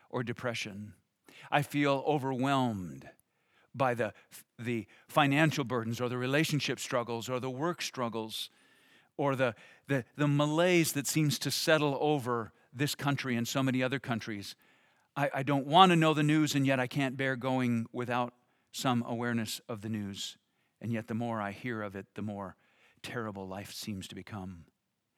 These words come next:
Why are you cast down, O my soul? Why are you in turmoil within me? Hope in God, for I shall again praise him, my salvation and my God."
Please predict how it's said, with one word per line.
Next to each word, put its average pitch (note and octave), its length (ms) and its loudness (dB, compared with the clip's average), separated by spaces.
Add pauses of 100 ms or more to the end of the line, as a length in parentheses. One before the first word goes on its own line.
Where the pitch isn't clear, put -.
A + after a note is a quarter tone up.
(140)
Why A#2+ 280 0
are B2 100 -2
you A#2+ 200 -4
cast A2 380 -6
down, G#2 280 -4
O G2+ 80 -6
my F2+ 160 -8
soul? D#2 400 -12 (1040)
Why A#2 400 0
are B2+ 120 0
you A#2 240 -4
in G#2+ 140 -4
turmoil G#2 460 -6
within E2 280 -10
me? C2+ 260 -16 (1200)
Hope A#2 300 -10
in G2+ 160 -6
God, C#2 400 -14 (1080)
for G2 220 -10
I F2 140 -10
shall F2 280 -8
again F2 280 -12
praise F2 340 -14
him, D#2 140 -12
my C#2+ 140 -14
salvation - 600 -16
and A#1+ 140 -16
my C2+ 180 -20
God." - 380 -18